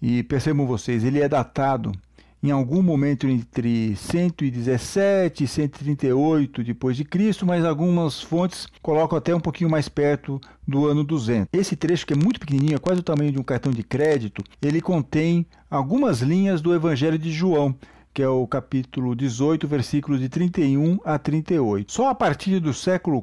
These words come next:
quarto, por volta do ano trezentos, é que, é, vão existir os evangelhos praticamente na íntegra, conhecidos como Codex, sendo o Codex Vaticanus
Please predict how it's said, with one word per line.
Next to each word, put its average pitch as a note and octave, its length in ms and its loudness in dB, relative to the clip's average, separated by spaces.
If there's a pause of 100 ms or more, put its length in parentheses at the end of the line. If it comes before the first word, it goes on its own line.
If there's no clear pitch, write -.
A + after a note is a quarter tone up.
(120)
quarto, C#3 500 -2 (240)
por F3+ 140 -4
volta F#3+ 260 0
do D3 140 0
ano C#3+ 140 0
trezentos, B2 520 -2
é D3+ 120 0
que, G3 500 2
é, C3+ 300 0
vão D#3 200 0
existir E3+ 460 0
os D3+ 100 0
evangelhos D3+ 720 0
praticamente E3 580 -2
na E3+ 160 2
íntegra, A2 600 0
conhecidos C3 480 -4
como D3 300 0 (100)
Codex, B2 640 -2
sendo D#3+ 400 0
o D#3 240 2
Codex C#3 680 -2
Vaticanus D#3 840 -2